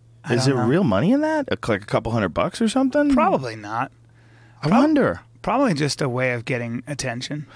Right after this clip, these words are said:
Speaker 2: But there's, there used to be, it used to be like The Onion. Like, The Onion would say shit that was,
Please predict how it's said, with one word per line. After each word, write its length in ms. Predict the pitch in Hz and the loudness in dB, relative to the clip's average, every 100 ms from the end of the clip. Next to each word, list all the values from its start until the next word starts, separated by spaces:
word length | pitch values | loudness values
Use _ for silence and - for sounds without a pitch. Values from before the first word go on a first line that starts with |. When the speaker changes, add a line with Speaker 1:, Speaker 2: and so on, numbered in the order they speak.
| - - - | -18 -18 -4
Speaker 2:
But 160 | 208 196 - | -2 -2 -2
there's, 380 | 165 208 - - - - | 0 0 -2 -6 -20 -4
there 100 | 196 | -2
used 340 | 196 294 - | 2 0 2
to 60 | 233 | -2
be, 380 | 160 147 123 113 | 0 0 2 0
it 60 | |
used 220 | 135 151 - | 0 0 0
to 60 | |
be 60 | 139 | 0
like 160 | 120 | 0
The 140 | 110 - | -2 -4
Onion. 480 | 110 98 78 60 107 - | -2 0 -4 -6 -12 -10
Like, 160 | 120 | -8
The 120 | 117 | -2
Onion 320 | 113 131 127 117 | 0 2 2 0
would 100 | 104 | 0
say 240 | - 107 | 0 0
shit 320 | - - 113 | 0 0 0
that 80 | 95 | 0
was, 260 | 95 - | -2 -2